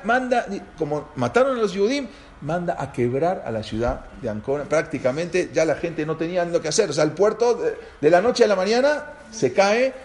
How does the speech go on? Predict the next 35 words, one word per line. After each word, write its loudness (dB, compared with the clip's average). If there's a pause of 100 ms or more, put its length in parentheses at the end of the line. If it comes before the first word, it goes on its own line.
(120)
y -2
se 0
cambia 4
a 0
otro 4
puerto, 0
en 0
el -2
puerto 0
de 0
Pesaro. 0
Ella 4
hizo, 2 (180)
con 2
la 6
fuerza 4
que 2
tenía, 4 (580)
eh, 4
hizo 0
que 2
el 2
sultán, 0 (100)
eh, -12 (180)
co-, -8 (120)
eh, -2
la 2
apoyara. 0
Y -4
no 2
solamente 4
eso, 0 (520)
como 2
no 6
quisieron, 4